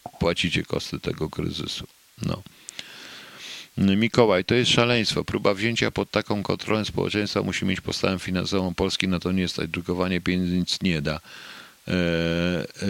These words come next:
bowiem lada chwila taki pieniądz traci wartość. Robotyzacja w fabrykach nie zaszła u nas tak daleko. Tak, panie Mikołaju, tylko pan nie bierze pod uwagę komornika pod tytułem globalna ekonomia.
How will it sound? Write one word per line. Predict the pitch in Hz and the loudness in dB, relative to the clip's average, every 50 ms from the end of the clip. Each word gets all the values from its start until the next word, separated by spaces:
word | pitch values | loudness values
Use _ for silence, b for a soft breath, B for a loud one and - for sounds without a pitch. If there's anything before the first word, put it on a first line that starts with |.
| 95 92 92 90 82 76 73 90 92 90 90 90 87 87 90 87 | 0 0 0 0 0 0 0 0 0 0 -2 -2 -6 -8 -2 2
bowiem | 104 98 90 95 98 92 92 92 | 2 2 2 2 0 0 2 4
lada | 95 101 101 92 95 | 4 4 4 2 0
chwila | - - - 90 90 90 92 | 0 -2 -2 0 0 2 2
taki | - 92 - - 85 | 0 -2 -2 -2 0
pieniądz | - 87 90 90 87 85 - | 0 2 2 2 0 0 -2
traci | 90 87 - - 87 | -4 -4 -2 -4 -4
wartość. | 80 82 71 71 - - - - - | -2 0 -2 -2 -4 -6 -8 -6 -4
Robotyzacja | - 87 87 98 87 92 92 87 98 95 92 - 98 87 | -4 -2 0 0 0 0 0 2 2 2 2 2 -2 0
w | |
fabrykach | - 90 82 82 87 95 90 90 82 - | 0 -2 -2 0 0 0 2 0 -2 0
nie | - 85 | 0 0
zaszła | 80 82 85 - 87 85 | 2 2 0 0 0 0
u | |
nas | 85 80 80 | -2 -2 0
tak | - 85 90 | 0 0 2
daleko. | 87 82 80 85 - 82 82 | 2 2 0 0 -2 -2 -4
Tak, | - - 151 151 - | 2 4 4 4 4
panie | - 110 90 82 76 | 2 2 2 2 0
Mikołaju, | 73 - - - 57 55 60 65 76 | -4 -2 -2 0 0 0 0 0 -2
tylko | - - - - | -4 2 2 2
pan | - - 123 117 120 123 | 4 4 0 -2 0 0
nie | 131 131 | 0 2
bierze | 139 160 165 147 135 143 | 4 4 4 4 4 2
pod | 131 - 127 120 | 2 2 2 2
uwagę | 120 113 110 127 127 120 113 | 2 2 4 2 2 2 -2
komornika | 104 - 120 120 120 117 110 113 - 135 147 131 - 80 78 | 2 2 4 4 4 2 2 0 0 -2 0 2 2 0 2
pod | - - 90 - | 2 0 -2 -2
tytułem | - 90 85 - 104 107 104 101 95 | -6 -10 -2 2 4 4 4 2 2
globalna | 95 95 92 92 95 101 101 101 101 101 95 90 | 0 0 0 2 2 0 0 0 0 0 0 -2
ekonomia. | 98 - - 98 95 101 98 85 - - | -2 2 2 2 4 4 2 2 0 -4